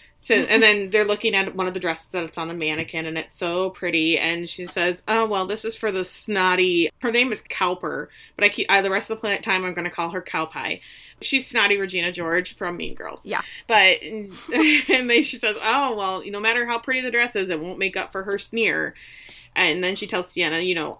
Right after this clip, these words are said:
Speaker 1: "I could make you a dress from the same fabric." And she says, "Um, no, I think it'd be an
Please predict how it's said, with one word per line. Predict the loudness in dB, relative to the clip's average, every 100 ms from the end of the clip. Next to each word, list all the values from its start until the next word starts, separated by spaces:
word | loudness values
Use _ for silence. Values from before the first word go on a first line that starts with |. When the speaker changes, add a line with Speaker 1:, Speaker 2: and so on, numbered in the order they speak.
| 0
Speaker 1:
"I | 0
could | 2 -2
make | -2 0
you |
a | -2
dress | 2 2 0 -6 -10
from | -4 -2
the | -2
same | -2 -4 -4
fabric." | -6 -4 -4 -6
And | -6 -6
she | -4
says, | -4 -2
"Um, | 0 2 0 -2 -2 0
no, | 0 -2 0
I | 2 4
think | 4 2
it'd | 2
be |
an | 2